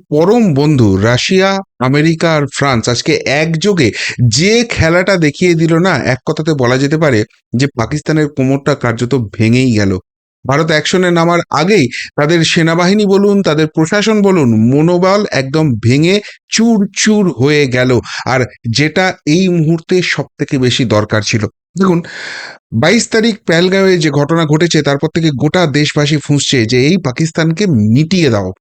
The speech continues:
ম্যাপ থেকে মিটিয়ে দাও। এবং দেশের প্রধানমন্ত্রীও বলেছে যে জঙ্গিবাদের বিরুদ্ধে যে লড়াই হবে, সেই লড়াইয়ে এবার সত্যিই মাটিতে মিশিয়ে দেওয়ার সময় এসছে সন্ত্রাসবাদীদের। কিন্তু এই কথা বললেও এখনো অবধি so called কোনো অ্যাকশন,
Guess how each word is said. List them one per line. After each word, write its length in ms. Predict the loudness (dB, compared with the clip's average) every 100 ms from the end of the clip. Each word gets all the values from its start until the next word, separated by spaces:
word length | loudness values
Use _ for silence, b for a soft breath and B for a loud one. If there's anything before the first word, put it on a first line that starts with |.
| _ -4
ম্যাপ 220 | -2 -2 -2
থেকে 180 | -4 0
মিটিয়ে 360 | 2 2 0 0
দাও। 140 | 0 -4 B B B
এবং 220 | 0 2
দেশের 280 | 2 0 0
প্রধানমন্ত্রীও 640 | 0 0 0 0 0 0
বলেছে 340 | 0 0 0 0
যে 180 | 0 -2 0
জঙ্গিবাদের 720 | 2 2 2 2 0 0 0
বিরুদ্ধে 400 | 0 -2 -2 -2
যে 180 | 0 0
লড়াই 360 | 2 2 0
হবে, 300 | 0 0 -2 -4 _ _ -10 -4
সেই 200 | 0 0
লড়াইয়ে 480 | 2 2 2 0 -2 B B
এবার 240 | 0 0
সত্যিই 420 | -2 -4 -2 0
মাটিতে 420 | 2 0 -2 -2 2
মিশিয়ে 440 | 2 2 2 2
দেওয়ার 240 | 2 0
সময় 320 | 0 -2 0 0
এসছে 260 | 0 -2
সন্ত্রাসবাদীদের। 800 | -2 -2 -2 -2 -2 -4 -2 -4 B B B B
কিন্তু 200 | 0 2
এই 120 | 2
কথা 180 | 0 0
বললেও 400 | 0 2 2 0 -2 _ -12 -4
এখনো 400 | -2 0 2 2
অবধি 220 | 0 0
so 260 | -2 0 -2 0
called 220 | 0 0 0
কোনো 320 | 0 0 -2
অ্যাকশন, 500 | -4 -6 -4 0 0